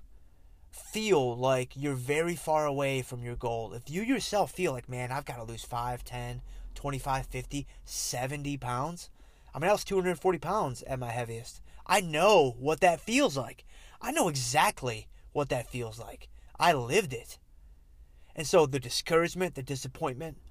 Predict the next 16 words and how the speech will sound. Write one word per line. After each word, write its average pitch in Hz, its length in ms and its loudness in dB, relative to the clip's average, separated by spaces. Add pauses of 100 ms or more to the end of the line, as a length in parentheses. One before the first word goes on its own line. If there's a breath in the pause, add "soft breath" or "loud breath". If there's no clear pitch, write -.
the 139 80 -6
frustration, 170 720 2 (240 soft breath)
the 147 100 -2
wondering 175 480 4
if 147 160 -2
what 170 180 4
you're 151 120 -2
doing 160 300 0
is 135 120 -4
going 160 220 -4
to 135 40 0
work, 180 320 0 (640 soft breath)
I 170 120 4
know 180 220 8
those 156 280 4
feelings 131 520 -4